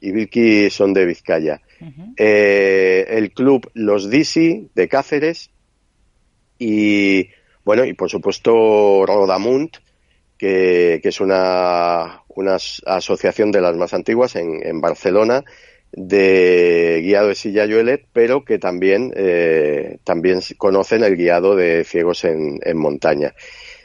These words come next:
Speaker 1: De momento, estas son las asociaciones, eh, cuyos integrantes han, han sido alumnos nuestros, pero luego ha habido muchos otros que trabajan como autónomos en el,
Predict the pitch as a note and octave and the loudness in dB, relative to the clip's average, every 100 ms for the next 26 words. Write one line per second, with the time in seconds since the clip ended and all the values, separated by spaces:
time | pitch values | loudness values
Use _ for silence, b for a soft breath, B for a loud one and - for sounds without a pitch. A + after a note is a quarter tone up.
0 | _ - G#2 A2 B2 B2 D3 C#3 B B | _ -4 0 2 2 0 -2 -2 B B
1 | _ _ - A#2 B2 A2 A2 G#2 G2 G#2 | _ _ -10 -4 -2 0 2 0 0 -4
2 | - G#2+ - - A2+ G#2 G2 - - F#2 | -4 -4 -4 0 2 4 2 -2 -4 0
3 | F2 E2+ E2 F#2+ F#2+ F2 F#2+ F#2+ F#2+ G#2 | 2 2 0 2 0 2 0 2 2 2
4 | F2+ F2 F2+ F2 F2 E2+ E2 E2+ - F2 | 0 -2 0 0 0 -2 -4 -4 -4 -2
5 | G2 F#2+ F#2 G2 G2 G#2 B2 - C3 - | 0 2 2 0 2 2 0 -2 -6 -2
6 | F2+ G2 G2+ F#2+ G2+ G2+ G#2 b b _ | 0 2 2 0 -2 -4 -4 b b _
7 | _ - G#2 C3 C3 G#2 A#2+ - B2+ C#3 | _ -12 -4 -2 -2 -2 -2 -2 -4 -4
8 | - G2 F2 - F#2 F#2 G2+ G2+ F#2 F#2 | -6 -4 -2 0 -2 -2 -4 -4 0 2
9 | F2+ F2 F2+ F2 A#2 A2+ G#2+ G#2+ G#2 - | 2 2 0 0 0 2 2 0 -2 -2
10 | F#2+ F2+ F2 F2 E2 E2 | 0 0 0 0 0 -4